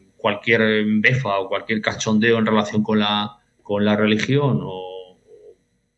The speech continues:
o, o incluso directamente una blasfemia se admita como, como, como delito o como algo,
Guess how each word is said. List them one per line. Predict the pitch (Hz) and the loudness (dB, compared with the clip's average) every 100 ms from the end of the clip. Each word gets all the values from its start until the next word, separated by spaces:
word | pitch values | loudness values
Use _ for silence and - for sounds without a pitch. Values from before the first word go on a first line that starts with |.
| _ _ _ _ _ - | _ _ _ _ _ -2
o, | 95 92 92 | 0 2 2
o | 104 | 4
incluso | 107 110 - | 4 2 -2
directamente | 98 104 107 117 117 113 113 | -2 -2 0 0 0 0 0
una | 113 | 0
blasfemia | 110 117 - 131 131 139 139 - - | 0 -2 -2 0 0 0 -4 -12 -18
se | - 107 | -8 -6
admita | 104 107 107 123 135 | -2 -2 0 2 2
como, | 135 117 104 98 | 2 2 0 -2
como, | - 92 90 92 92 | -6 -6 -4 -4 -4
como | 92 90 | -4 -4
delito | 90 92 104 127 | -2 -2 -2 2
o | 135 127 | 2 4
como | 101 95 95 | 2 0 0
algo, | 101 110 120 123 107 101 | 0 4 4 4 2 0